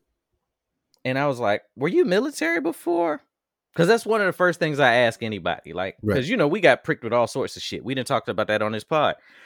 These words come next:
Speaker 2: Yeah.
Speaker 1: And he was like, "Oh, that's right. You was military, so you ain't never had no rights."
Speaker 2: Mm.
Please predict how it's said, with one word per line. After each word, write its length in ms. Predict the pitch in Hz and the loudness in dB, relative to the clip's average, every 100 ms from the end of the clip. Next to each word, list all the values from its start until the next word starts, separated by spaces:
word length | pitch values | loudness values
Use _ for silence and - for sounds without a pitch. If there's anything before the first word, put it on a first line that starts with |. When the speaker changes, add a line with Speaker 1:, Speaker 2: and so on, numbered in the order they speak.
| - | -8
Speaker 2:
Yeah. 120 | 113 127 | -2 0
Speaker 1:
And 160 | 127 | 0
he 100 | 160 | 0
was 180 | 160 127 | -2 2
like, 500 | 139 123 113 101 - _ _ _ - - | 4 6 6 2 -6 _ _ _ -20 -12
"Oh, 220 | 180 240 226 | -6 -2 -2
that's 180 | 208 208 | -2 -2
right. 180 | 180 | -2
You 80 | 233 | -2
was 180 | 214 113 | -4 -2
military, 640 | 147 214 170 165 131 113 | 2 2 2 2 2 2
so 100 | 104 | -2
you 160 | 135 226 | -4 0
ain't 140 | 175 | 0
never 220 | 147 214 175 | 2 2 4
had 200 | 135 107 | 4 2
no 120 | 98 | 0
rights." 440 | 87 78 - - _ _ _ _ _ _ _ _ _ _ _ _ _ 113 | -4 -4 -10 -20 _ _ _ _ _ _ _ _ _ _ _ _ _ -6
Speaker 2:
Mm. 960 | 127 139 139 131 123 110 101 92 87 | -2 0 0 -2 -4 -6 -6 -8 -10